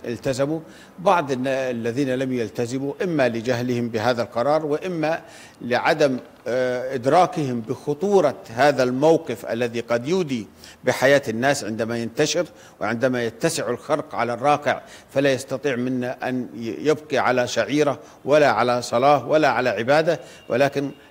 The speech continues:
هو، آه، يعني ف-، يعني هذا ال-، ال-، الجرس-، هذه الجرثومة وهذه ال-، ال-، ال-، الف-، الفيروس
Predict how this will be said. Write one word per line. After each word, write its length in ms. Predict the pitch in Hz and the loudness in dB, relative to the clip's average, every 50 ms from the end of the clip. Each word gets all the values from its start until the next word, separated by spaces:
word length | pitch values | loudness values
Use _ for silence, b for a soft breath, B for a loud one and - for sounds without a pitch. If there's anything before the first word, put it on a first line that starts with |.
| B - | B -8
هو، 440 | 113 113 123 131 131 131 131 - - | -4 -2 0 2 2 0 0 -2 -6
آه، 380 | - 120 120 120 123 123 123 120 | -6 -4 -2 -2 -2 -2 -4 -4
يعني 420 | 120 123 117 101 92 107 113 113 | -6 -6 -6 -6 -6 -8 -10 -12
ف-، 100 | 107 - | -8 -4
يعني 540 | - 110 82 80 110 110 95 101 104 107 90 | -2 -2 -2 -2 -2 -4 -4 -4 -6 -8 -6
هذا 300 | 104 117 143 147 135 123 | -2 2 2 2 2 2
ال-، 180 | 120 117 113 104 | -2 -4 -4 -6
ال-، 160 | 107 113 110 | -6 -6 -6
الجرس-، 440 | 98 92 110 104 101 117 107 - - | -8 -10 -10 -10 -10 -10 -10 -6 -2
هذه 240 | 120 147 143 131 127 | 0 0 0 0 -2
الجرثومة 560 | 107 104 113 107 - - 135 131 131 127 113 B B B B B | -4 -4 -8 -8 -6 -6 -6 -4 -4 -6 -8 B B B B B
وهذه 440 | - 113 120 131 143 127 127 120 117 | -6 -2 2 2 2 0 0 -4 -6
ال-، 160 | 113 110 107 107 | -6 -6 -6 -6
ال-، 160 | 104 120 113 | -6 -6 -6
ال-، 160 | 107 110 107 | -8 -8 -8
الف-، 240 | 78 85 107 - - | -8 -10 -10 -8 -6
الفيروس 680 | 117 104 104 120 - - 147 151 151 151 135 - - | -4 -4 -4 -2 0 2 4 4 4 2 0 -4 -8